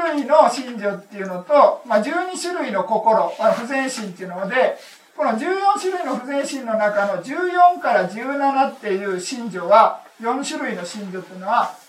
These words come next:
すべての不全心と必ず対応する不全信条です。知と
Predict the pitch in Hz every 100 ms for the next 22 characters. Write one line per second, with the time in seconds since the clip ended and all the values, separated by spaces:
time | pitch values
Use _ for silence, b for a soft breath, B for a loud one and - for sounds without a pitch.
0 | - - 330 381 403 370 262 262 311 -
1 | 226 262 254 - 214 180 180 - 226 277
2 | 302 302 285 262 262 247 233 214 190 -
3 | - - - - 220 254 254 254 240 190
4 | 165 160 _ _ - - _ _ _ _
5 | _ _ _ _ _ - _ _ _ -
6 | 349 339 311 254 208